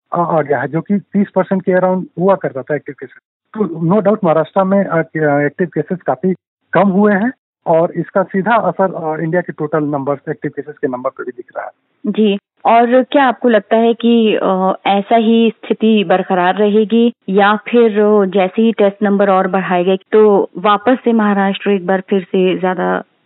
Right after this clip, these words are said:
Speaker 2: अ, वहाँ पर कोरोना संक्रमण के मामले आएंगे?
Speaker 1: देखिए, per million अगर टेस्टिंग की बात की जाए तो महाराष्ट्र बहुत पुअर, अ, सिनेरियो में चला गया है और, अ, हालत यह है कि करीब साठ पैंसठ हजार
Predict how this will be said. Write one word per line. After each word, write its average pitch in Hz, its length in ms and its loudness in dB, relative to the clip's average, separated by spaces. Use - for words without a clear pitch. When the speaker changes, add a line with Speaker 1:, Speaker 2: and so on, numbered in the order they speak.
Speaker 2:
अ, - 40 -4
वहाँ 185 320 -4
पर - 140 -4
कोरोना 180 400 -4
संक्रमण 180 520 -8
के - 80 -6
मामले 180 340 -6
आएंगे? 175 400 -8
Speaker 1:
देखिए, 185 200 0
per 202 220 0
million 220 280 0
अगर 208 140 0
टेस्टिंग 196 420 -4
की 214 80 -4
बात 160 240 0
की 156 200 -4
जाए 143 200 0
तो 156 220 -6
महाराष्ट्र 151 460 -2
बहुत 156 280 -2
पुअर, 160 260 -2
अ, 143 100 -6
सिनेरियो 139 380 -4
में 135 120 -6
चला 123 220 -2
गया 120 220 -4
है 110 180 -10
और, 143 260 0
अ, 147 540 -4
हालत 180 320 -2
यह 196 80 4
है 190 120 2
कि 185 140 -8
करीब 180 280 0
साठ 185 280 0
पैंसठ 180 320 -2
हजार 175 320 0